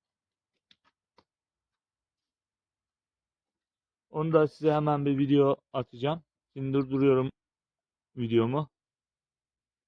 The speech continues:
Evet arkadaşlar. Eee, aracımızın kontağını açtık. Eee, şu an kontağımız açık. Tabii ben de bilgisayarım olduğu için fren gaz yapmadan şey yapıyorum.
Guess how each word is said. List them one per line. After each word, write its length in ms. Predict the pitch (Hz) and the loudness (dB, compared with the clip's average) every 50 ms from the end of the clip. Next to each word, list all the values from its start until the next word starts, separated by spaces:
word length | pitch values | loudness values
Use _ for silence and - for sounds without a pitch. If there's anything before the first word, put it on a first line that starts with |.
| _ _ _ _ _ _ _ _ _ _ _ _ _ _ - | _ _ _ _ _ _ _ _ _ _ _ _ _ _ -2
Evet 280 | 170 147 151 147 131 | 2 4 4 6 6
arkadaşlar. 720 | 135 131 127 113 113 113 110 104 - - 151 156 156 - _ _ _ _ _ _ _ _ _ _ _ _ _ _ _ _ _ - 147 | 6 6 4 4 2 0 0 0 2 2 2 2 2 0 _ _ _ _ _ _ _ _ _ _ _ _ _ _ _ _ _ -12 -6
Eee, 300 | 147 135 135 131 127 123 120 - _ _ _ _ _ _ _ _ _ | -4 -2 0 0 0 -2 -4 -8 _ _ _ _ _ _ _ _ _
aracımızın 500 | - 147 151 147 139 151 143 135 135 160 | 0 2 2 2 2 0 0 0 0 -2
kontağını 560 | - - 151 151 151 143 - 156 151 143 143 147 | -2 0 0 0 0 0 0 2 2 4 4 4
açtık. 600 | 147 135 - - - 147 143 - - - - - - - _ _ _ _ _ _ _ _ _ _ _ _ _ _ _ _ _ - | 4 4 2 0 -2 -2 -2 -2 -4 -8 -8 -10 -14 -20 _ _ _ _ _ _ _ _ _ _ _ _ _ _ _ _ _ -10
Eee, 500 | 131 127 127 127 123 117 120 123 120 117 113 | -6 -4 -4 -2 -2 0 0 -2 -2 -4 -6
şu 180 | - - 139 | -6 -4 -4
an 120 | 139 135 135 | -4 -4 -4
kontağımız 640 | - - 143 139 135 - - 139 139 135 127 120 135 | -6 -6 -6 -4 -4 -4 -4 -4 -4 -4 -2 -2 -2
açık. 300 | 131 - - - 127 - _ _ _ _ _ _ _ _ _ _ _ _ _ _ _ _ _ _ _ _ _ _ | -2 -2 -4 -10 -12 -12 _ _ _ _ _ _ _ _ _ _ _ _ _ _ _ _ _ _ _ _ _ _
Tabii 180 | - 143 131 127 | -6 -4 0 0
ben 180 | 135 131 139 143 | 0 0 0 0
de 120 | 139 127 | 0 0
bilgisayarım 560 | 135 135 135 131 - - 139 131 131 135 135 | 0 0 -2 -2 -2 0 0 2 2 2 0
olduğu 320 | 135 135 139 135 135 147 147 | 0 -2 -2 0 0 0 0
için 320 | 135 - - 139 135 139 | 0 -2 -4 -8 -8 -8
fren 360 | - - 131 131 131 135 135 | -8 -6 -4 -4 -2 -2 0
gaz 240 | 131 127 127 120 123 | 0 0 0 0 -2
yapmadan 520 | 131 135 - _ - 135 117 113 117 117 | -4 -4 -4 _ -8 -8 -4 -2 -2 -2
şey 200 | 110 - - 120 | -4 -6 -8 -10
yapıyorum. 440 | 113 - - 120 110 113 143 156 - | -10 -8 -6 -6 -6 -6 -6 -8 -14